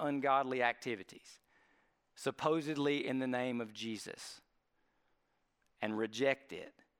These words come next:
as non-Christian based on the authority of the Word of God. So correction,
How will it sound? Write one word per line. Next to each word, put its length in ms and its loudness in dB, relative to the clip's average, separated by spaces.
as 240 0
non-Christian 720 -4
based 320 2
on 140 -2
the 80 -2
authority 640 -6
of 120 -12
the 60 -4
Word 240 -6
of 100 -14
God. 320 -10
So 140 0
correction, 680 4